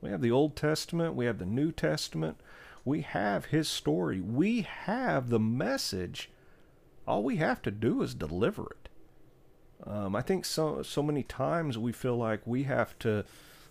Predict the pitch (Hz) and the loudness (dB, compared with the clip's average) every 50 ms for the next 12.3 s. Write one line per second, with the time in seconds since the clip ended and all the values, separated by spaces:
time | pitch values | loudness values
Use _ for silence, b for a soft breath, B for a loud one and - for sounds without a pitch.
0 | B 110 104 104 107 107 107 107 101 101 104 104 104 98 95 - B B B B | B -8 -4 -4 -2 0 0 0 0 0 0 0 0 -2 -4 -6 B B B B
1 | B B B B B B B - - - - - - - - - - - 165 175 | B B B B B B B 0 0 2 2 4 2 2 2 2 4 4 6 6
2 | 185 160 120 - - - 127 113 - - - 113 107 101 101 101 101 95 95 95 | 8 6 4 2 2 0 0 0 0 0 0 2 2 2 2 2 2 2 2 0
3 | 98 101 110 123 143 156 - 156 135 - - 117 123 120 117 117 127 143 143 139 | 0 0 0 0 0 0 0 -2 -2 -2 -2 -2 -2 0 0 2 2 0 0 0
4 | 131 - - - - - - - - 104 131 135 127 120 104 90 - - - - | -2 -4 -6 -8 -8 -6 -6 -4 -2 0 2 2 4 2 2 0 -2 -4 -4 -6
5 | - - 101 120 139 143 - 160 - - - - - - 139 143 160 156 - 131 | -4 -2 -2 0 0 0 -2 -4 -4 -2 -2 -2 0 2 2 2 0 -2 -2 -4
6 | 107 95 95 90 107 143 180 196 175 147 143 143 160 185 175 - 143 123 120 117 | -4 -4 -2 0 0 2 2 2 0 0 2 2 2 2 0 0 -2 -4 -2 0
7 | - 131 147 165 160 165 143 123 - 107 117 123 135 156 170 156 - - - - | 2 2 2 2 2 0 -2 -2 0 0 0 2 2 0 0 -2 -4 -6 -6 -4
8 | - 127 151 202 196 - - 92 76 69 - - - - - - - - - - | -2 0 0 -2 -4 -6 -6 -8 -8 -8 -10 -16 -20 -20 -20 -20 -20 -20 -20 -20
9 | - - - 160 151 - - - - - - - 151 151 160 170 - - - 135 | -16 -10 -6 -6 -4 -2 -2 -2 -2 -4 0 2 4 4 4 2 0 0 2 2
10 | 123 120 117 117 117 113 - - - 113 107 104 107 120 139 165 175 135 - - | 4 4 4 2 2 0 -2 -4 -4 -4 -2 0 0 0 0 0 -2 -2 -4 -2
11 | - 127 143 175 185 170 160 143 107 - - - - - - - 165 196 160 - | 0 0 2 2 2 2 2 0 -2 -4 -4 -4 -2 0 2 2 2 4 2 0
12 | 90 - - - - | -2 -4 -8 -12 -14